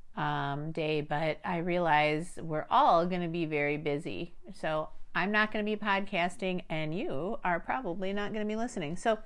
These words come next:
I wanted to say this before April twenty-fourth, and it's in addition to this episode you're actually hearing.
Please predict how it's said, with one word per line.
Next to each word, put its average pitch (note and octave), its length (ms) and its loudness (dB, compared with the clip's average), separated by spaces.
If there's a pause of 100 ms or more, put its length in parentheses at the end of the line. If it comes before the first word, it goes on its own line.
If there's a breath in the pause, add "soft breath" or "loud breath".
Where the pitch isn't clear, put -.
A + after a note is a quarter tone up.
(540 loud breath)
I A3 40 0
wanted B3 380 4
to A3 400 0 (640)
say F#3 280 2
this F3+ 540 0 (180)
before E3 840 2 (880)
April G3+ 260 0
twenty-fourth, A3+ 640 2
and F3+ 140 0
it's E3+ 220 -2
in A3 180 0
addition F3 920 0 (520)
to G4 140 6
this A3 240 4
episode D#3 640 2
you're D3+ 140 0
actually C#3 480 0
hearing. G3 560 2